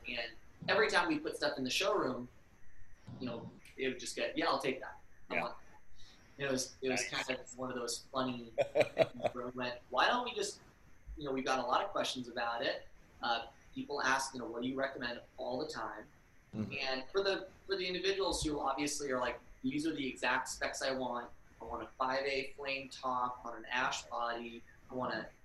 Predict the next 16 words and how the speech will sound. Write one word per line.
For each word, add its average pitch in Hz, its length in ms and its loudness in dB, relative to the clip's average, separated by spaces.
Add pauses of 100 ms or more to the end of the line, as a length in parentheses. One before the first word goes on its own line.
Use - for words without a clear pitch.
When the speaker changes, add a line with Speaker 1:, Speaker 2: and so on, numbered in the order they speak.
(260)
Speaker 1:
sixteen 165 420 -4
inch 165 240 -4
radius. 127 420 0
I - 40 -4
want 123 160 -4
a 151 40 2
little," 156 220 0
you 147 80 2
know, 120 220 2 (160)
that'll 139 280 6
be 143 100 4
a 131 60 0
custom 113 380 -2
instrument. 151 540 -4 (400)
Speaker 2:
Yeah. 92 160 -2
Speaker 1:
Um, 123 240 4